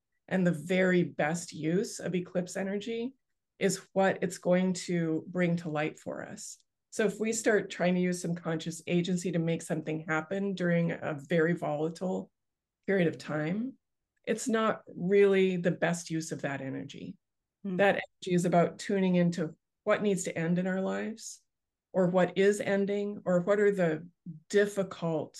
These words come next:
Speaker 1: truths that we need to face. Um, and there's just a, a volatility that is bigger than our own energy that happens during those times. They're
Speaker 2: Hmm.
Speaker 1: very, very sacred times.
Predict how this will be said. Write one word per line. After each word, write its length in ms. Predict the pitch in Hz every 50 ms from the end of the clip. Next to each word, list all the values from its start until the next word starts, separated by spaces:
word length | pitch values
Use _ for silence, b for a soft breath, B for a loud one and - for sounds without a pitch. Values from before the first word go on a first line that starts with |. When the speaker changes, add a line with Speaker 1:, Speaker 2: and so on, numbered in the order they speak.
| - -
Speaker 1:
truths 420 | - - - 170 175 175 175 - -
that 140 | 185 - -
we 100 | 185 175
need 220 | 175 165 156 160
to 60 | 165
face. 640 | 170 - - 151 156 180 208 254 - - - - - - _ _ _ _ _ _ _ _ _ _ _ _ _ _ _ _ -
Um, 480 | 180 190 185 180 175 170 160 160 156 - - _ _ _ _
and 200 | - 196 196 202
there's 180 | 202 202 196 202
just 300 | - 226 226 - - 196
a, 200 | 170 160 156 - - - _ _ -
a 120 | 185 180
volatility 800 | 170 170 185 175 175 180 175 170 170 - 196 180 180 170 165 156
that 160 | 156 151 147
is 100 | 156 156
bigger 600 | 160 - - 170 165 - 160 156 147 - 170 - -
than 140 | - 165 160
our 160 | 156 156 156
own 160 | - - 151 151
energy 540 | 151 151 151 147 147 - 143 - 160 180 -
that 80 | 165 160
happens 360 | 165 160 156 - - 143 -
during 220 | - 151 151 147
those 200 | 139 143 147 -
times. 640 | - - 160 147 147 147 147 156 175 - - - - _ _ _ _ _ _
They're 100 | 190 190
Speaker 2:
Hmm. 140 | 175 190 180
Speaker 1:
very, 240 | 180 185 190 190 185 - _ _ _
very 120 | 160 160
sacred 480 | 160 - - - - - - 156 156 -
times. 540 | - 151 147 143 143 180 160 - - -